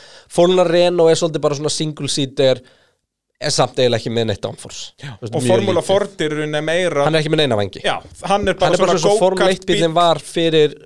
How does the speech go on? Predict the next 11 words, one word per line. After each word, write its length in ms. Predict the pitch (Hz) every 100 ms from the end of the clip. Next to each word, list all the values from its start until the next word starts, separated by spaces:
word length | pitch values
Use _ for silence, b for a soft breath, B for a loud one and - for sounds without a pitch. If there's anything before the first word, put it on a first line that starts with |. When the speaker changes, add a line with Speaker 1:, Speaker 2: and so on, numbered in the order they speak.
| 80
Speaker 2:
Svona 220 | - 139 165
nítján 240 | 175 180
hundruð 220 | 156 160
sextíu. 360 | 151 - - -
Speaker 1:
Já. 160 | 156 107 _ -
Speaker 2:
Já, 140 | 117 - -
akkúrat. 160 | 135
Speaker 1:
Nema 220 | 135 151 139
bara, 160 | 135 127
þú 180 | 147 127
veist, 220 | 113 -